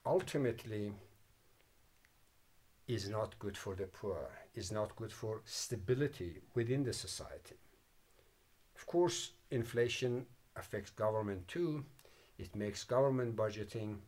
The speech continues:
both on the revenue and on the expenditure side, a lot more complex. Working out details of the effect of inflation on government budgeting is very, very complex, but it's important for us to note. Finally, inflation,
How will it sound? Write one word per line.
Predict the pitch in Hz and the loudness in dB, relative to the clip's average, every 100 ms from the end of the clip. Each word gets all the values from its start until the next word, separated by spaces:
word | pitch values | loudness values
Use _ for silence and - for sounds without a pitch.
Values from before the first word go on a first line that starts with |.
| - 104 | -10 -4
both | 107 101 | -2 -2
on | 104 98 | -4 -4
the | |
revenue | 98 139 165 147 123 117 | -2 -2 0 0 2 2
and | 113 | 2
on | 104 | 0
the | 98 | 0
expenditure | 98 - 101 98 98 95 | -2 -4 -4 -4 -6 -6
side, | - 98 98 98 - - - | -4 -2 -4 -8 -14 -20 -6
a | 127 | 0
lot | 131 156 - | 4 4 2
more | 117 95 | -4 -4
complex. | - 90 87 87 - - - - _ - - - - _ - | -4 -6 -6 -14 -12 -10 -10 -14 _ -20 -20 -20 -20 _ 4
Working | 143 151 151 127 | 8 8 6 6
out | 117 113 | 6 4
details | 120 117 135 123 117 | -6 2 4 6 8
of | 117 104 - - | 6 6 -4 -4
the | 101 | -2
effect | 101 113 107 120 | 0 -2 0 2
of | 104 | 2
inflation | 98 92 104 107 110 | 0 -2 -2 0 -2
on | 98 95 | -2 -2
government | 135 175 180 135 110 | 0 2 4 4 4
budgeting | 104 95 - 101 98 | 2 0 -4 -6 -6
is | 110 92 | -6 -6
very, | 92 101 98 | 0 0 0
very | 92 92 | 0 -4
complex, | 90 127 117 - - - | -4 -6 -6 -10 -12 -6
but | - | -4
it's | 143 - | -2 -2
important | 131 - 135 135 117 | 0 4 4 4 0
for | - 101 | 0 0
us | 98 - | -2 -6
to | 104 | -6
note. | 95 101 80 - - - - - - | -4 -4 -6 -10 -20 -20 -20 -12 2
Finally, | 127 139 135 135 139 - - - - - - _ - | 4 6 6 4 2 -4 -20 -20 -20 -20 -20 _ 0
inflation, | 131 - 139 190 - 160 151 | 2 4 4 6 4 2 2